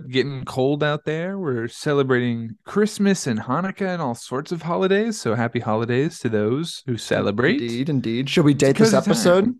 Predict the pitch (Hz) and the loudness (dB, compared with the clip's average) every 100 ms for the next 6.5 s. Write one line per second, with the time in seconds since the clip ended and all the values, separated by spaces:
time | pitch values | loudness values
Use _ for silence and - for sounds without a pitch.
0 | _ - 135 123 120 135 123 110 - 135 | _ -4 -2 -2 -2 0 0 -2 -4 -4
1 | 123 123 123 101 104 131 151 156 190 226 | 0 2 2 0 -2 -4 -2 -2 -4 -8
2 | - 180 170 220 - 143 - - - - | -8 -2 -2 -2 -2 -2 -2 -12 -16 -10
3 | 147 147 - - 220 320 165 117 95 85 | 2 2 0 0 2 4 0 -2 0 0
4 | 98 90 73 - 69 60 - _ _ 226 | -4 -10 -10 -8 -8 -8 -16 _ _ 6
5 | 359 403 381 330 254 226 196 185 196 196 | 8 10 10 8 8 6 6 4 4 2
6 | - - - 110 110 | -2 -12 -10 -12 -14